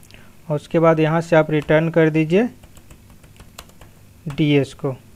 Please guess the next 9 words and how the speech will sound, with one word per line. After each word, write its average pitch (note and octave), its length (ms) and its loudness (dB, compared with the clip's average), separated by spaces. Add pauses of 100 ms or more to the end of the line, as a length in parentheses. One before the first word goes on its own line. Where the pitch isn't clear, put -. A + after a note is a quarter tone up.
(1600)
ठीक E3 200 -6
है। A3 140 0 (1120)
इसको D#3+ 300 -8
as E3 380 0
a E3 160 4
bean D3+ 300 -2
हम D#3 180 -2
लोग G#3 200 0 (960)
mark D#3+ 280 -2